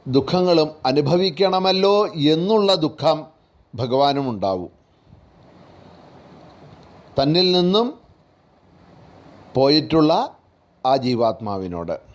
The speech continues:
ഇനി ഭാഗവതത്തിൽ തന്നെ നമ്മൾ നോക്കിക്കഴിഞ്ഞാൽ അവിടെ ഒരു ഭാഗത്ത് പറയുന്നുണ്ട്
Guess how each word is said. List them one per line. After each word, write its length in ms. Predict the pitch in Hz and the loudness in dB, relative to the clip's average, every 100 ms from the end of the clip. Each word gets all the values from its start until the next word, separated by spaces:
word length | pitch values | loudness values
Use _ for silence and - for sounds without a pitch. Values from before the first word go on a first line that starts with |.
| - - - - - - - - - - - - - - - - - - - - - - - | -20 -20 -20 -20 -20 -20 -20 -20 -20 -20 -20 -20 -20 -20 -20 -20 -20 -20 -20 -20 -20 -20 -2
ഇനി 120 | 156 156 | 0 2
ഭാഗവതത്തിൽ 580 | 151 160 185 190 196 208 170 | 2 2 0 0 0 -2 0
തന്നെ 200 | 208 196 196 | -2 0 -4
നമ്മൾ 200 | 190 190 190 | -2 -2 -2
നോക്കിക്കഴിഞ്ഞാൽ 720 | 185 - 196 185 185 185 180 151 170 - - - - - - - _ _ _ - - - - - | -2 -4 -4 0 2 2 2 2 -2 -14 -20 -20 -20 -20 -20 -20 _ _ _ -20 -20 -20 -20 -8
അവിടെ 180 | 147 147 175 | -2 0 2
ഒരു 80 | 175 | 2
ഭാഗത്ത് 340 | 160 175 175 196 175 | 2 0 -2 -2 0
പറയുന്നുണ്ട് 560 | 185 196 202 185 156 | 0 0 0 0 2